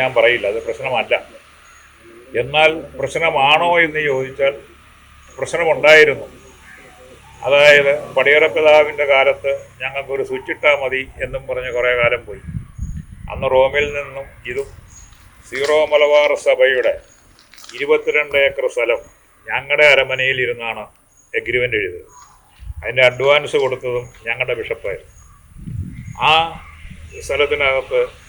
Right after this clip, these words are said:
ഏഴ് ഏക്കർ സ്ഥലം കോട്ടയം രൂപതയ്ക്കുള്ളതായിരുന്നു. എന്നാൽ ആ ആധാരം ചെയ്യപ്പെടുന്ന കാലഘട്ടത്തിൽ വെള്ളാപ്പള്ളി അലക്സിനെ ഏൽപ്പിക്കുകയും അദ്ദേഹത്തിൻ്റെ മകൻ, ഇപ്പോഴും ഉണ്ട്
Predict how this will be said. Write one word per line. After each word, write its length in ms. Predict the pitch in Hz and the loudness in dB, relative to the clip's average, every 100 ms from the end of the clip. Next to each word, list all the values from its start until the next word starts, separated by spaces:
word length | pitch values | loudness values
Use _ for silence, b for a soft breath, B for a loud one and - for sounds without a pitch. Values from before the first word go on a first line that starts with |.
| - - 120 135 | -20 -8 4 6
ഏഴ് 180 | 151 160 | 8 6
ഏക്കർ 260 | 160 156 143 135 | 4 2 0 0
സ്ഥലം 260 | 123 123 - 120 | 0 0 -4 -2
കോട്ടയം 340 | 123 135 139 139 | -2 -2 -2 -2
രൂപതയ്ക്കുള്ളതായിരുന്നു. 720 | 135 135 120 107 95 90 - - - - - - - - - - - - - | -2 -4 -4 -2 -2 -4 -10 -20 -20 -20 -20 -20 -20 -20 -20 -20 -20 -14 -10
എന്നാൽ 280 | 143 147 139 - - - - - - - - 127 | -6 -2 -2 -4 -16 -20 -20 -20 -20 -20 -8 -4
ആ 20 | 160 170 - - 120 | -4 -6 -12 -8 0
ആധാരം 380 | 147 160 170 175 151 | 4 6 8 6 2
ചെയ്യപ്പെടുന്ന 540 | 151 151 147 139 135 120 | 0 0 -2 -6 -4 0
കാലഘട്ടത്തിൽ 580 | 117 117 110 - - - - - - 113 | 2 4 2 -2 -14 -20 -20 -20 -14 -8
വെള്ളാപ്പള്ളി 520 | 123 143 143 143 139 127 | 0 0 2 2 4 4
അലക്സിനെ 380 | 127 - 143 139 | 2 -2 -2 0
ഏൽപ്പിക്കുകയും 500 | 127 135 127 123 101 - _ _ _ _ _ _ _ _ _ - | 0 -2 -6 -6 -8 -10 _ _ _ _ _ _ _ _ _ -4
അദ്ദേഹത്തിൻ്റെ 560 | 120 135 139 139 139 135 117 | 0 2 2 -2 -2 0 0
മകൻ, 200 | 131 123 - _ | 0 -2 -6 _
ഇപ്പോഴും 240 | _ 123 127 | _ -4 -2
ഉണ്ട് 140 | 123 | 0